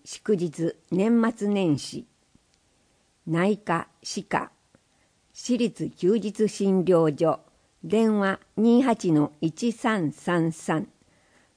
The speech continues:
午前九時から十一時三十分と、午後一時から三時三十分。午後は内科のみ。小児科、中学生まで。富田林病院。電話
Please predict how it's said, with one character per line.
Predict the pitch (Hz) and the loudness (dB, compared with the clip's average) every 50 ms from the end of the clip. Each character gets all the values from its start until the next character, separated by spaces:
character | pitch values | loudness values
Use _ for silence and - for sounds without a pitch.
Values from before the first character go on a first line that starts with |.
| _ - | _ 0
午 | - 233 233 | 2 2 4
前 | 208 240 214 196 180 | 4 4 2 2 0
九 | 156 - 185 | -2 -2 -2
時 | 160 170 156 | -2 -2 -2
か | - 165 143 | -2 -2 -2
ら | 143 143 143 | -2 -4 -2
十 | 143 196 233 226 220 | 0 2 2 2 2
一 | 214 220 220 | 2 0 -4
時 | 170 160 | -4 -6
三 | 143 - - 196 196 185 175 | -4 -4 -2 -2 0 0 2
十 | 160 196 | 2 0
分 | - - _ _ - - 147 269 | 0 -2 _ _ -2 0 0 0
と、 | 240 - - 147 - - _ _ _ _ _ _ _ - | 0 -2 -4 -6 -6 -8 _ _ _ _ _ _ _ 0
午 | 226 220 233 202 | 4 4 4 6
後 | 202 170 | 4 4
一 | - - 156 - 220 202 | 2 0 -2 -2 -2 -2
時 | 202 180 | -2 -2
か | - 170 139 | 0 -2 -2
ら | 135 143 139 | -2 -4 -4
三 | - 220 226 208 170 | -4 -2 -2 0 -2
時 | - 143 | -2 -4
三 | - - 180 180 180 170 156 | -4 -4 -2 0 0 0 0
十 | - 180 | 0 -2
分。 | 156 - _ _ - 160 - _ _ _ _ _ _ _ _ _ _ _ _ _ _ _ - | -2 -4 _ _ -10 -10 -10 _ _ _ _ _ _ _ _ _ _ _ _ _ _ _ 2
午 | 196 233 233 | 4 4 6
後 | 233 208 | 4 2
は | 151 139 - - _ - | 2 0 -4 -6 _ -2
内 | 160 165 190 202 190 | 0 2 2 0 0
科 | - - 175 | -2 0 0
の | 175 175 185 165 | 2 2 2 2
み。 | 165 156 - - _ _ _ _ _ _ _ _ _ _ _ _ _ _ _ _ _ _ _ _ _ | 2 2 0 -2 _ _ _ _ _ _ _ _ _ _ _ _ _ _ _ _ _ _ _ _ _
小 | - - - - 208 208 220 220 | -20 -8 -2 2 2 4 4 4
児 | 214 196 | 2 2
科、 | 202 - 175 - - _ _ _ _ _ _ _ _ _ - | 2 0 -2 -2 -2 _ _ _ _ _ _ _ _ _ -4
中 | - 240 247 247 | 0 4 4 6
学 | 226 226 233 233 - | 6 4 4 2 0
生 | - - 180 156 156 185 - | -4 -2 -2 0 0 -2 -2
ま | - 151 151 143 | -2 -2 -2 -2
で。 | 135 135 - - _ _ _ _ _ _ _ _ _ _ _ _ _ _ | -4 -6 -8 -10 _ _ _ _ _ _ _ _ _ _ _ _ _ _
富 | - 208 233 240 240 | 0 2 4 4 6
田 | 226 220 | 4 4
林 | 208 214 208 208 202 196 - 190 170 | 4 4 4 4 2 2 -2 -2 2
病 | 175 196 185 165 151 143 | 4 4 6 6 6 4
院。 | 135 - - - _ _ _ _ _ _ _ _ _ _ _ - | 2 0 -2 -6 _ _ _ _ _ _ _ _ _ _ _ -6
電 | 147 165 202 208 208 196 185 | -2 2 2 4 4 4 2
話 | 180 165 170 - | 2 0 -2 -4